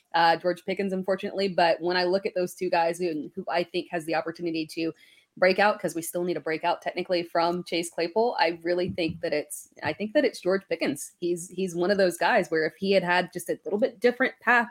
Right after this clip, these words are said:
during his college career, we'd be talking about him like Garrett Wilson, Chris Olave. So I, I,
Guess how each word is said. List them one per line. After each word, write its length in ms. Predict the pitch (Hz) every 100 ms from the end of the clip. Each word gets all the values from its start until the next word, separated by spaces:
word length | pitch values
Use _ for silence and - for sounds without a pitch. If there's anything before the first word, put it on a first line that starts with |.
| -
during 200 | 180 185
his 140 | 190
college 340 | - 180 175
career, 380 | - 170 - 180 - - - _
we'd 200 | - 190
be 100 | 202
talking 320 | 220 196 190 208
about 220 | 202 190
him 160 | 190
like 240 | 185 180 175 _ _ _
Garrett 220 | - 170 175
Wilson, 400 | 240 262 151 156
Chris 240 | 151 170
Olave. 480 | 202 240 208 104 -
So 520 | - 180 170 160 151 -
I, 260 | 156 160 - -
I, 220 | 147 175